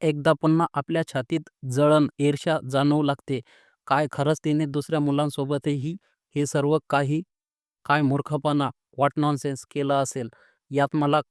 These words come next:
का इतकं वाईट वाटत आहे? मला का इतकी जळण होत आहे? अमृता खूप सुंदर आहे, आकर्षक, अट्रॅक्टिव्ह आहे. नक्कीच तिचे बॉयफ्रेंड तर असणारच आणि तिची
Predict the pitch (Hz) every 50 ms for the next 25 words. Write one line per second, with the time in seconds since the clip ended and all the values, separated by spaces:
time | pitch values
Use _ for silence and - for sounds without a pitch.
0 | _ - - 147 156 139 127 - - - - 156 147 147 147 156 147 147 147 143
1 | 131 - 143 - 139 131 123 123 123 127 - _ _ _ _ 143 147 151 156 147
2 | - 160 165 - 151 - _ _ - 170 143 131 147 147 156 160 160 135 147 147
3 | - 131 139 139 131 127 - _ _ _ _ - 139 139 147 151 156 151 151 147
4 | - - 156 - - - 147 143 147 147 151 151 147 131 127 123 120 - _ _
5 | _ - - 139 - - 156 147 135 - - 143 - - _ _ _ - - -
6 | _ _ - 170 156 151 - _ - 160 156 - - 143 143 135 131 131 123 -
7 | _ _ _ _ - 151 151 - - 180 165 - _ - 147 - 175 160 139 143
8 | 139 139 - - 160 151 151 139 - 156 - - 143 135 - 160 156 151 147 143
9 | 127 - - - - - _ _ - 135 143 151 151 - - 160 - - 175 175